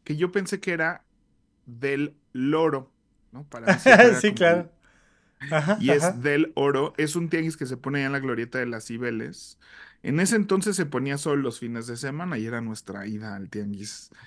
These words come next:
Speaker 1: este,
Speaker 2: Ajá.
Speaker 1: los fines de semana. Ahora se pone toda la semana, creo, solo los miércoles no se pone.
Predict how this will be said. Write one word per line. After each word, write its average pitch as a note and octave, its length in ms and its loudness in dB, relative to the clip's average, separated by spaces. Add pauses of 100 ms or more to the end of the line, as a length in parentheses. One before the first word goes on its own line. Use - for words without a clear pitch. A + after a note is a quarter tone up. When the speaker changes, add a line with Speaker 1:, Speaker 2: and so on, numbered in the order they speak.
(260)
Speaker 1:
este, A2 280 -4
Speaker 2:
Ajá. A2 80 -2
Speaker 1:
los G#2+ 140 -4
fines A#2+ 240 -4
de A#2+ 100 -4
semana. C#3 400 -4
Ahora C3+ 240 -4
se C3 140 -8
pone B2+ 480 -6
toda D3+ 320 0
la C#3 140 -4
semana, A2+ 400 -10
creo, A#2+ 260 -6
solo C#3+ 280 -4
los A#2+ 180 -6
miércoles A#2 420 -6
no G#2+ 140 -6
se G#2+ 120 -8
pone. C#3 460 -6